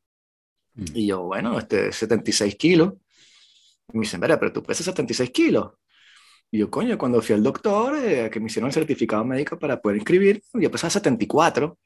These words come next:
Speaker 2: Y eso fue a finales de enero. Entonces, sí, setenta y cuatro, setenta y seis, está por ahí, tal. Entonces, claro, yo sabía que había estado como,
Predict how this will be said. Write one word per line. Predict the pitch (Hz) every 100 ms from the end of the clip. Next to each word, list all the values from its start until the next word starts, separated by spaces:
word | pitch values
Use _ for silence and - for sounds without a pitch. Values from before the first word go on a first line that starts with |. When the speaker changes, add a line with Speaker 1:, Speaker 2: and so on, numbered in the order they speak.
| _ _ _ _ _ -
Speaker 2:
Y | -
eso | 98 127
fue | 180 165
a |
finales | 127 117 101
de | 90
enero. | 110 127 95 - _ _ _ _ _ _ _ _ _ _
Entonces, | - 80 82 -
sí, | 139 156 170
setenta | - 101 101
y |
cuatro, | 95 110 160
setenta | - 104 -
y | 101
seis, | 104
está | 95 196
por | 247
ahí, | 202 214
tal. | 202 - - - - - -
Entonces, | - 208
claro, | 233 135
yo | 117
sabía | - 190 190 208 247 302 - _
que | -
había | 120 110
estado | 117 - 139 151 190 -
como, | - 190 139 101 95 -